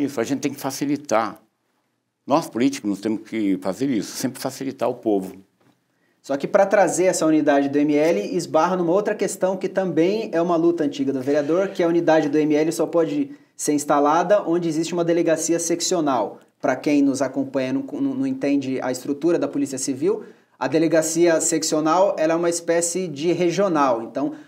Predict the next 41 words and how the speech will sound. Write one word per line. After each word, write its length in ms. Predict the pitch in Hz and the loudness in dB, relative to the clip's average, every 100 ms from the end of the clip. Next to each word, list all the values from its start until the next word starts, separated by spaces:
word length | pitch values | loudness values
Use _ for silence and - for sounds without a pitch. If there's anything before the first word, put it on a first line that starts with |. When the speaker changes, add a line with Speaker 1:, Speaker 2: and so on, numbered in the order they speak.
| - | -4
Speaker 2:
abaixo 480 | 131 156 170 185 156 | 0 2 2 2 0
dela 240 | 156 175 | 0 0
estão 240 | 175 180 | -2 -2
as 120 | 180 156 | 0 0
outras 300 | 175 170 170 | 0 -2 -2
delegacias. 840 | 170 175 185 180 135 113 - - _ _ _ | -2 0 0 -2 -4 -6 -6 -12 _ _ _
Hoje, 240 | 135 147 156 | -2 0 0
Barueri 500 | 165 175 156 180 208 | 2 4 4 4 2
não 200 | 185 220 | -2 -2
tem 280 | 196 190 | 0 0
uma 120 | 165 131 | 2 0
delegacia 520 | 131 127 127 - 127 | 0 0 -2 -4 -4
seccional. 560 | 139 120 139 127 110 | -4 -4 -4 -2 -2
Essa 240 | 110 123 139 | -2 -4 -4
também 240 | 147 139 | 0 0
é 40 | 151 | 0
uma 120 | 156 | -2
reivindicação 560 | 151 143 - 143 147 | -2 -4 -4 -4 -4
do 60 | 151 | -6
senhor. 260 | - 131 - - _ - | -4 -4 -4 -12 _ -2
Primeiro 320 | 139 156 190 | 4 4 4
trazer 360 | 196 165 147 160 | 4 4 4 2
a 40 | |
seccional 640 | 156 160 - 147 160 196 | 2 -2 0 0 4 2
e 40 | 208 | 2
depois 300 | 190 180 175 | 0 0 0
lutar 400 | 180 170 165 165 | -2 0 0 0
pela 160 | 170 | -2
implanta-, 400 | 170 170 165 160 | -4 -4 -4 -2
implantação 480 | 156 147 147 143 151 | -2 -2 -4 -4 -4
do 80 | 147 | -2
I 40 | |
M 160 | 147 143 | 0 0
L. 220 | 113 - - - | -2 -6 -14 -8
Speaker 1:
Isso. 380 | - 113 - 87 | 0 0 0 0
A, 160 | 90 80 | 2 4
a, 680 | - 95 85 82 78 78 78 | 2 2 2 2 2 0 0
agora 400 | 85 117 123 101 | 2 4 4 4
o 140 | 87 | 2
sonho 280 | - 98 95 | 0 0 4
nosso 440 | 104 123 - - | 4 2 -2 -8